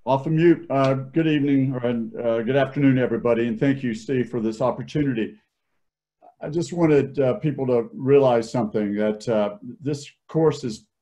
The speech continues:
got a, is put on by M S N E as a department. That's the Management Science and Engineering Department, which I'm lucky to be a professor in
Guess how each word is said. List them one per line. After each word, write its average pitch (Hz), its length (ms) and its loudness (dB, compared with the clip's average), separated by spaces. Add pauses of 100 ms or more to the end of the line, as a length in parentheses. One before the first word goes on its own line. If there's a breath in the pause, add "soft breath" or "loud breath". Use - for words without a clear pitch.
(220)
got 127 200 0
a, 113 420 -4
is 110 140 -6
put 143 240 -2
on 127 380 0
by 107 440 0 (160)
M 123 140 -6
S 127 220 -8
N 110 120 -2
E 113 360 -6 (280)
as 104 200 -6
a 104 40 -4
department. 98 520 -6
That's 104 160 -10
the 107 80 -10
Management 113 480 -6
Science 110 420 -4
and 107 80 -4
Engineering 101 680 -8
Department, 113 400 -4
which 104 200 -6
I'm 117 180 -2
lucky 110 300 -4
to 101 80 -8
be 98 160 -8
a 90 40 -8
professor 120 540 -8
in 92 220 -8